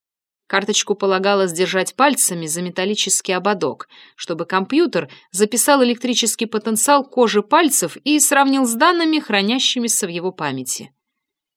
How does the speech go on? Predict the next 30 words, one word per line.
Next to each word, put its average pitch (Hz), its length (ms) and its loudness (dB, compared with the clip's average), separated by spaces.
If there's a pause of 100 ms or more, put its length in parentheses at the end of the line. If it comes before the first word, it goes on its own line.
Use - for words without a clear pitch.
(280)
Это 196 280 -2
нововведение 196 840 0
появилось 185 440 -2
в - 100 -10
компании 190 460 -2
всего 185 300 -6
лишь 180 200 -6
три 190 180 -6
месяца 190 520 -4
назад, 185 400 -4 (240)
когда 185 300 2
Трэвис 185 420 2
узнал, 196 360 2
что - 260 -2
военные 190 560 2
научились 175 520 -2
делать 190 360 2
операции 190 480 -2
голосовых 175 560 -4
связок, 220 560 0 (320)
изменявшие 185 680 2
характеристики 190 840 -2
голоса 180 480 2
так, 285 300 0 (260)
что - 240 2
устройство 254 580 2
для 180 180 2
опознания 185 600 0
голоса 175 540 0
типа 185 420 -4